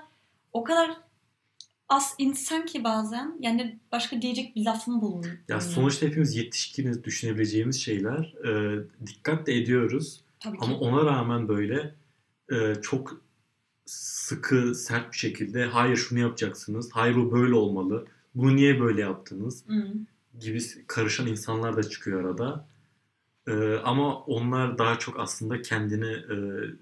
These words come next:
Speaker 2: soyutluyor. Ee,
Speaker 1: Ya, tabii ki.
Speaker 2: grubun kendini bu şekilde tepki vererek,
Speaker 1: Yani
Speaker 2: bu şekilde söyleyerek grubun dışarı, dışına çıkarıyor yani.
Speaker 1: Boş ver, ben bu konuyu zaten düşündükçe böyle sinirim tepeme atıyor.
Speaker 2: <laughs>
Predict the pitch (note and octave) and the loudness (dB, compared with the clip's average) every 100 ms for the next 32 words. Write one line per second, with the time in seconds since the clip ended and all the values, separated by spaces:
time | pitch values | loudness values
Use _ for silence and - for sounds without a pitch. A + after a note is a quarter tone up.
0 | _ _ - - - G#2+ G2 - G2 F#2+ | _ _ -20 -14 -4 -2 -2 -4 -4 -6
1 | _ - F#2+ F#2 F#2+ A2 G#2 G#2+ A2 - | _ -8 -6 -4 -2 0 2 0 -4 -6
2 | - _ _ _ - - G#2 G#2 G#2+ G2+ | -20 _ _ _ -14 -6 -4 -4 -6 -8
3 | - _ - - G#2+ - G2 G2+ G2+ G#2 | -12 _ -8 -4 -4 -4 -4 -4 -4 -6
4 | - - G#2 G#2+ G#2 G#2+ - - G2+ F#2+ | -8 -4 -2 -2 -2 -4 -8 -18 -10 -8
5 | F#2+ - - G#2 G2 G#2 - G#2+ G2+ G#2+ | -8 -8 -6 -6 -6 -8 -4 -2 0 -2
6 | A2+ - _ A2+ G2 G#2+ G2 - G2+ G2 | -4 -8 _ -6 -4 -4 -4 -4 -6 -4
7 | G2+ - G2 - - G2 F#2+ G2 F#2+ F#2+ | -6 -6 -10 -10 -12 -10 -6 -6 -8 -10
8 | G2 _ _ _ _ _ _ _ _ _ | -12 _ _ _ _ _ _ _ _ _
9 | _ A3 A#3 A#3+ - A3+ A#3 G#3+ G#3+ - | _ -4 0 0 0 0 2 4 4 2
10 | A3+ G#3+ A3 A3 G#3+ - G#3+ G#3+ G3 G3 | 0 0 2 4 4 2 -4 -4 -8 -10
11 | - F#3 - F3+ F3+ - F#3+ G#3+ A3 - | -10 -10 -6 -6 -6 -8 -6 -4 -6 -8
12 | - D4+ E4 - - | -6 -6 -6 -12 -12